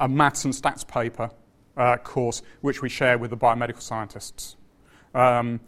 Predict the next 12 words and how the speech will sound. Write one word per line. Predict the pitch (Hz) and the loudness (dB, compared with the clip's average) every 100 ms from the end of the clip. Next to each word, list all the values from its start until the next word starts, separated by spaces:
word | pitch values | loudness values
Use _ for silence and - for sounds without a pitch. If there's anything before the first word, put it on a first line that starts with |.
| - | -6
and | 147 160 | 4 4
actually | 151 - | 4 0
some | 143 | -2
of | |
the | 123 | 0
biology | 139 135 147 139 127 | 4 4 4 2 -2
we | 123 | -4
also | 123 123 113 | -4 -4 -8
share | - 113 | -6 -6
with | 110 110 - _ _ _ _ _ | -6 -10 -14 _ _ _ _ _
the | 123 | 0
biologists. | 117 117 117 113 101 - - | 2 2 0 -6 -12 -14 -16